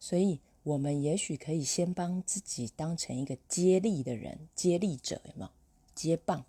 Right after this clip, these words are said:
啊。所以你可以成为这一通电话的其中，呃，就是这个来电者的其中一个生活环节。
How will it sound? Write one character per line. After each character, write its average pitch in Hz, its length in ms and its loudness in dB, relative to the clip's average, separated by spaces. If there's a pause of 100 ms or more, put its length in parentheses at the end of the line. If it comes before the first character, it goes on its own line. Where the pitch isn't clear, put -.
(100)
啊。 - 160 -16 (500)
所 - 160 -2
以 156 160 2 (300)
你 160 160 2
可 165 160 0
以 220 180 6
成 135 360 -2
为 143 280 0 (300)
这 - 140 0
一 185 100 4
通 180 240 0
电 156 340 0
话 151 220 -4
的 131 140 -6
其 - 240 -2
中， 165 420 2 (540)
呃， 135 420 -6 (400)
就 185 100 -4
是 170 140 0
这 240 240 2
个 180 160 -2
来 131 180 0
电 143 280 -2
者 139 160 -8
的 123 80 -6
其 - 240 -4
中 151 240 0
一 156 80 -2
个 135 100 -6
生 240 240 0
活 131 160 0
环 120 300 -6
节。 - 240 -12